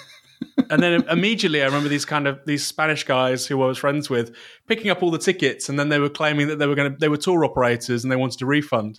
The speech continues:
<laughs> They had, like, they had, their default was this immediate scam, you know, which I thought was,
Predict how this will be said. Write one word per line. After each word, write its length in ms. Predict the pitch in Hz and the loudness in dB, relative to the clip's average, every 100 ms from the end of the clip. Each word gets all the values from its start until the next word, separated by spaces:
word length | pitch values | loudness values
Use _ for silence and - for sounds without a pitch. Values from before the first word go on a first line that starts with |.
| - | -2
<laughs> 80 | - 254 247 - 262 - | -2 0 -2 0 -4 -2
They 80 | - | -2
had, 140 | 151 | 0
like, 220 | - 143 - - _ _ - | 0 -2 -4 -20 _ _ -4
they 80 | |
had, 320 | 165 196 151 - - - | -2 0 -4 -8 -20 -6
their 140 | 180 180 | -2 0
default 380 | 180 175 208 | -2 -2 -4
was 100 | 190 | -2
this 160 | 139 139 | -2 -2
immediate 440 | 156 165 143 143 | -2 -2 0 -2
scam, 680 | 123 - 156 151 131 104 104 | -2 -2 0 0 0 -4 -2
you 80 | 127 | 0
know, 220 | 120 117 | 2 2
which 160 | 117 - | 2 2
I 80 | 127 | 2
thought 180 | 131 | 0
was, 200 | 127 113 | 0 -2